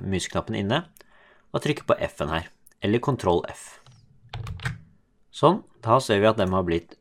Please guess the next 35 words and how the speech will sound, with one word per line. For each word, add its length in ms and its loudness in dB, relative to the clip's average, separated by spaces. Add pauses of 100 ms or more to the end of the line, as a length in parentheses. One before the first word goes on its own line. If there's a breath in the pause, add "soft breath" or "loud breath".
tjukkere. 540 -6 (880 soft breath)
Det 80 -10
samme 240 6
kan 160 2
vi 80 2
gjøre 160 2
med 80 -2
sum, 300 2 (1400 loud breath)
og 140 2
vi 100 4
kan 160 6
gjøre 320 6
at 140 -8 (100)
teksten 320 -2
blir 160 4
litt 240 -2
større 640 -2 (680)
på 80 0
navn 320 4
og 160 2
antall 240 -4
frukt. 400 0
Da 160 -4
kan 140 -4
vi 80 -10
trykke 260 -4
på 140 2 (100)
A 240 4
og 320 -10
pilen 300 -4
opp 180 -12
her 80 0
som 160 -6
vi 80 -8
ser. 160 2